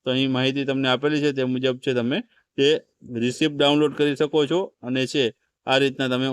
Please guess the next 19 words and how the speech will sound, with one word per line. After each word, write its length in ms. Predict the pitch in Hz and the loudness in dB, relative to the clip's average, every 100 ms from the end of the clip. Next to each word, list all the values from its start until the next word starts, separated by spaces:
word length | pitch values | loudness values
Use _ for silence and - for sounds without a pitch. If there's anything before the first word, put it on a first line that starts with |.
| 123 | 0
ઓનલાઈન 300 | 123 131 120 | 0 0 0
ફોર્મ 180 | - 120 117 | 0 0 0
ભરી 200 | 110 127 | 0 0
શકો 180 | 143 143 143 | 0 0 0
છો. 80 | 165 - - | 0 -2 -6
મિત્રો, 200 | 131 143 127 | -2 0 0
સંપૂર્ણ 400 | 135 127 143 139 | -2 -4 -2 0
માહિતી 280 | 131 135 131 | 2 0 0
આમાં 180 | 127 131 | -2 -2
તમને 200 | 123 127 127 120 | -4 -4 -4 -2
જોવા 260 | 117 127 151 _ _ _ | 0 0 -2 _ _ _
મળવાની 560 | 127 131 135 117 107 107 | 0 2 4 4 2 0
છે. 100 | 120 104 - _ _ | 0 -2 -4 _ _
જેમ 160 | 131 156 160 | 0 2 2
ઓજસમાં 400 | 165 160 170 147 | 2 2 0 0
ફોર્મ 140 | 160 151 | 0 2
ભરો 140 | 156 151 | 2 0
છો 60 | |
તે 60 | 143 | 0